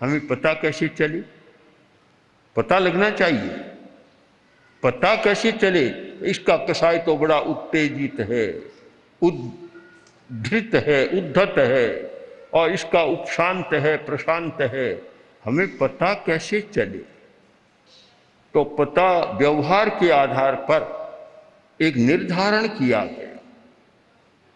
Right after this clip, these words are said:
कि व्यवहार को देखो, पता लग जाएगा कि भीतर में कैसा है। दो वर्ग कर दिए, एक मंद कषाय और एक तीव्र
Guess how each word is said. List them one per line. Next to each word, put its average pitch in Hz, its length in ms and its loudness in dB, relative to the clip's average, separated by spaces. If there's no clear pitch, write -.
कि 110 60 -2
व्यवहार 147 640 2
को 175 220 2
देखो, 151 480 2
पता 196 260 2
लग 175 280 0
जाएगा 175 360 4
कि 185 160 -2
भीतर 147 420 0
में 151 180 0
कैसा 127 560 -2
है। 107 140 -6
दो 131 220 0
वर्ग 156 360 2
कर 113 160 2
दिए, - 1400 -6
एक 147 140 -4
मंद 160 540 0
कषाय 196 440 2
और 160 220 2
एक 160 100 0
तीव्र 156 360 -2